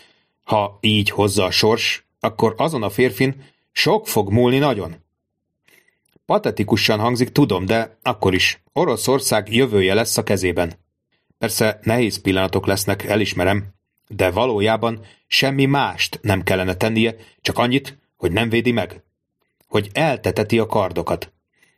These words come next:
Visszaparancsolja őket a hüvelyükbe. Ezt szerettem volna csak elmondani önnek. A tegnapi álmom arról szólt, hogy eljöhet az a pillanat, amikor önnek parancsot kell adnia arra, hogy mindenki tegye el a fegyverét.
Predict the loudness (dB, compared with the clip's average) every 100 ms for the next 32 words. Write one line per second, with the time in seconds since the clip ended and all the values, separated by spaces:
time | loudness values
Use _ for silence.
0 | _ -4 0 2 2 0 0 -2 -2 0
1 | 4 4 2 0 2 2 2 0 -2 -4
2 | -4 _ _ _ _ _ _ _ _ _
3 | -2 -2 -4 -8 -2 0 0 0 0 2
4 | 2 2 0 0 0 0 0 2 2 0
5 | -2 -10 _ _ _ -20 -20 _ 0 0
6 | 2 0 0 0 0 2 2 2 2 2
7 | 2 0 0 4 2 2 0 -2 -2 -2
8 | 0 0 -2 -2 -2 0 0 2 2 0
9 | -2 -8 _ -20 _ _ _ -4 -2 0
10 | -2 -2 0 0 2 -2 -6 -10 -2 -2
11 | 0 0 0 2 2 2 0 2 2 2
12 | 0 -2 -4 -4 0 0 0 0 0 0
13 | 2 2 2 0 0 0 0 -4 -10